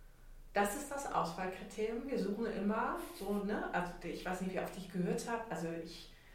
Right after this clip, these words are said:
möchte mein Team mit, nur lauter mit A-Leuten besetzen und ich denke so, um Himmels Willen, such dir Leute, die lernen wollen, such dir Leute, die kommunikationsfähig sind.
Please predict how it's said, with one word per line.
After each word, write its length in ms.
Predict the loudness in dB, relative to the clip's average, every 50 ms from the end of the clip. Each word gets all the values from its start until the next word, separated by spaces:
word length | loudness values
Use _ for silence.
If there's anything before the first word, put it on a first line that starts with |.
| -18 -18 -20 -20 -20 -20 -12 -6 -4
möchte 220 | -4 -2 -2 -2
mein 160 | -2 -2 -2 -2
Team 240 | -2 -2 0 2
mit, 180 | 2 2 2 2
nur 220 | 2 4 4 4
lauter 260 | 4 4 4 4 4 4
mit 200 | 2 2 2 4
A-Leuten 480 | 4 4 4 4 4 2 2 2 2
besetzen 500 | 2 2 2 2 0 -2 -4 -4 -6 -4
und 140 | -4 -2 -2
ich 140 | -4 -4 -4
denke 200 | -2 0 0 0
so, 140 | 0 0 0
um 160 | -2 -2 -2
Himmels 580 | -2 2 2 4 4 4 4 2 2 2 0 0
Willen, 460 | 0 2 2 2 0 0 -2 -2 -6 -8 -12 -16 -18 -20 -20 -20 -20 -20 -20 -20 -20 -20 -10
such 180 | -4 -2 0 2
dir 140 | 2 2 4
Leute, 200 | 4 2 2 2
die 180 | 2 2 2 4
lernen 360 | 4 6 6 4 4 4 2 2 2
wollen, 340 | 4 4 4 4 4 2 0 0
such 120 | 0 0 2
dir 120 | 4 4
Leute, 200 | 6 6 6 6
die 120 | 6 4 2
kommunikationsfähig 1120 | 2 2 4 4 4 2 2 0 -2 0 0 0 0 0 -2 -4 -4 -2 -2 -2 -2 -2
sind. 380 | 0 0 2 2 2 2 0 -2